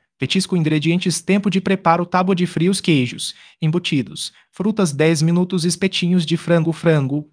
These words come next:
pimentão, cebola, quinze minutos, batata frita caseira, batatas,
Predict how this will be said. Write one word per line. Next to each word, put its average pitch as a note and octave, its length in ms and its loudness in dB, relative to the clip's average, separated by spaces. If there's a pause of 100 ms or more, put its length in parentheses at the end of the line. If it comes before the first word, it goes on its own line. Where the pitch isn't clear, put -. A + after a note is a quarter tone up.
(100)
pimentão, F3 580 2 (160)
cebola, E3 400 0
quinze E3 300 -2
minutos, F3+ 420 2
batata F3 440 0
frita F#3 340 -2
caseira, F3 400 2
batatas, D#3 640 0